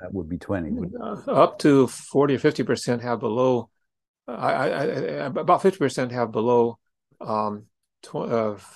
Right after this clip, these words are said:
Speaker 2: fifty nanomoles per liter. Probably
Speaker 1: Mm-hmm.
Speaker 2: about five percent have above a hundred nanomoles per liter. Uh, and maybe above, uh, seventy-five nanomoles per liter, maybe fifteen, twenty percent.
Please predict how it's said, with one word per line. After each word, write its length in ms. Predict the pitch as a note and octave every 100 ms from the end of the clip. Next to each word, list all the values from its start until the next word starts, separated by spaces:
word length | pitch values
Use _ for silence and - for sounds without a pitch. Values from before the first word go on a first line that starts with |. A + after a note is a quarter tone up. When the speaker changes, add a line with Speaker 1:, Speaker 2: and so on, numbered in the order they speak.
| -
Speaker 2:
fifty 240 | B2+ -
nanomoles 420 | A2+ G#2+ G#2 G2 -
per 120 | G#2+
liter. 380 | G#2 G2+ G#2 - _ _ _ _ G2+
Probably 160 | C3
Speaker 1:
Mm-hmm. 80 | A#2+
Speaker 2:
about 180 | A#2 -
five 280 | - A#2+ A#2
percent 320 | G#2+ - G#2+
have 140 | A2+ A2
above 420 | G#2+ G#2+ G2 -
a 80 | G#2+
hundred 260 | A#2+ G2
nanomoles 380 | G#2 G2+ G2 -
per 120 | -
liter. 340 | G2+ G#2 G2 - _ _ _ _ _ _ _ _
Uh, 300 | G#2 G#2+ G#2+
and 120 | C#3+
maybe 480 | A2+ A2 G#2+ G#2 G#2 _ _ _ _ _ -
above, 380 | A2+ A2 - _ _
uh, 280 | A2 A2 G#2
seventy-five 500 | G#2+ C3+ B2 - C3+
nanomoles 380 | B2 B2 A#2+ A2+
per 80 | A#2
liter, 120 | A2+
maybe 520 | A2 A2 A2 A2 G#2+
fifteen, 800 | G#2+ - - - - A#2 A2 G#2+
twenty 280 | - A#2+ A2
percent. 540 | G#2+ G#2 A2 G2+ -